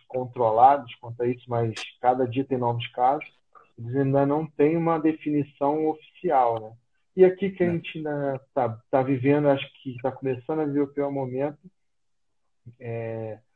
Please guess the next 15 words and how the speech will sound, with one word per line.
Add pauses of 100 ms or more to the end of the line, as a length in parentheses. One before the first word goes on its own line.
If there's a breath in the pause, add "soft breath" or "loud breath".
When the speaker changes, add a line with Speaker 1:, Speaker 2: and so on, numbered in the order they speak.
(320)
Speaker 1:
acho
que
é
tão, (100)
é
muito
cedo
ainda
pra
falar
em
voltar
a
futebol,
tipo,